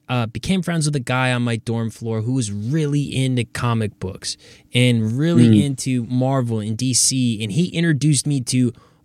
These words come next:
Speaker 1: all this sweet stuff. Like, he had a great comic book collection. He introduced me to the Civil War storyline. He introduced me to a bunch of, um, D C comics. He was a huge Green Lantern fan. Green Lantern, oh my gosh, what an underserved hero.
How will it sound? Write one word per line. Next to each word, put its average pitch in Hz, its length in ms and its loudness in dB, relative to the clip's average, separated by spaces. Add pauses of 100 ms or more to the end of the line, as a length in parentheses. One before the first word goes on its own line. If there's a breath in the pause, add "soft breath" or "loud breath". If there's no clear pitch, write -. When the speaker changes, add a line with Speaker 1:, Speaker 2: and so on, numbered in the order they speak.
(120)
Speaker 1:
all 196 260 4
this 170 200 4
sweet 147 280 2
stuff. 120 200 -2
Like, 120 140 -2
he 175 60 0
had 175 100 2
a 135 60 2
great 143 280 0
comic 131 320 -2
book - 120 -4
collection. 113 360 0
He 147 360 4
introduced 151 400 4
me 135 80 2
to 123 100 -6
the 123 140 2 (260 loud breath)
Civil 151 420 0
War 180 280 2
storyline. 127 720 -2
He 156 100 -2
introduced 160 360 -2
me 151 120 -4
to 139 120 0
a 131 40 0
bunch 143 320 -2
of, 135 260 0 (400 loud breath)
um, 127 380 0
D 160 240 0
C 170 220 2
comics. 127 340 -2
He 156 60 0
was 143 80 0
a 127 120 -4
huge 180 220 2
Green 156 200 0
Lantern 147 360 0
fan. 104 320 -2 (160)
Green 170 320 4
Lantern, 156 400 0 (140)
oh 160 160 2
my 160 260 4
gosh, 127 640 -2
what 151 400 0
an 156 160 2 (120)
underserved 151 880 2
hero. 135 460 0